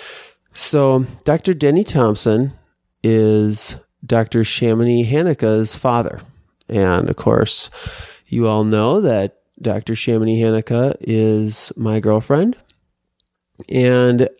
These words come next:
I actually asked her to help me shed some light on what it is that Doctor Thompson and I are about to talk about in this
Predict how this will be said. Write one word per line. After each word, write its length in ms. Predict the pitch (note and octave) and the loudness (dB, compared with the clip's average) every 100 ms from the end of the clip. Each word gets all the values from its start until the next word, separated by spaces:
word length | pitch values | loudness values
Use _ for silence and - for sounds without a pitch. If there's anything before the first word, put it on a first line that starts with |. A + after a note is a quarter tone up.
| _ | _
I 220 | - D#3+ A3+ | -2 2 2
actually 320 | G3 - C3 | 0 0 2
asked 280 | C3 C3 - | 2 0 -4
her 440 | - D3 B2+ A2+ | -2 2 2 2
to 460 | - - G#2+ G#2+ G#2+ - | 0 0 2 2 0 -4
help 240 | - B2+ A#2 | -2 0 2
me 120 | B2 | 0
shed 300 | - B2+ G#2+ | 2 -2 -2
some 240 | - A2 | -2 0
light 260 | A2 G#2+ G#2+ | 2 2 0
on 300 | G#2+ A2 G#2+ G#2+ - - - - | 0 2 2 0 -8 -20 -20 -10
what 240 | - C#3+ E3+ | -2 2 2
it 80 | |
is 300 | D3+ C#3 C3 | 4 2 2
that 460 | B2 A#2 A2 - _ | 2 2 2 -2 _
Doctor 320 | - A#2 A2 A2+ | -2 0 -2 -4
Thompson 420 | A#2+ A2+ G#2+ A#2 | 0 0 0 0
and 100 | A2 | 2
I 360 | G#2 G2+ G#2 - | 2 2 0 0
are 160 | A2 | 2
about 280 | G#2 G2+ G2+ | 2 0 0
to 100 | A2 | -4
talk 320 | - E3+ G3 | 0 0 0
about 340 | A2 F#2+ G2+ - | 0 0 0 -2
in 360 | A2+ A2 G#2+ | 0 0 0
this 560 | F#2+ F#2 G2 - - - | 0 -2 -2 -8 -14 -16